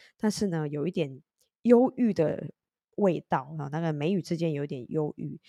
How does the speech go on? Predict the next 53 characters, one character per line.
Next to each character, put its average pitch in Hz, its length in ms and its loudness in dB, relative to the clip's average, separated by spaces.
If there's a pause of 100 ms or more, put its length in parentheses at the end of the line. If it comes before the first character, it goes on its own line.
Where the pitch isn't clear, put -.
(160)
然 - 20 -
后 190 80 -2
在 233 140 0
那 240 100 0
一 240 60 0
次 233 120 -4
桌 196 220 -4
游 151 140 -4
之 160 160 -6
后 156 160 -4
啊， 139 260 -10
就 165 120 -2
体 - 220 -8
验 151 160 -4
完， 131 200 -12
然 143 120 -16
后 156 300 -6 (180)
过 214 180 0
程 147 360 -8 (340)
就 180 120 -2
蛮 151 180 -4
开 202 140 -2
开 214 120 -4
心 208 200 -4
心 196 200 -10
的， 147 140 -12
就 156 100 -14
回 - 160 -12
去 - 300 -8
了。 - 60 -14 (400)
那 254 100 -4
隔 185 480 0 (260)
几 - 120 -10
个 - 140 -4
礼 147 140 -4
拜， 165 220 0
我 143 140 -6
们 151 180 -4
又 240 160 2
有 165 80 2
一 - 140 -8
个 139 480 -4 (580)
场 147 280 -8
合 151 180 -4
桌， 175 240 -2
也 156 120 0
是 240 160 -4
有 175 160 4
一 214 60 -2
点 147 460 -4 (400)
大 220 100 -2
家 196 300 2
会， 214 260 0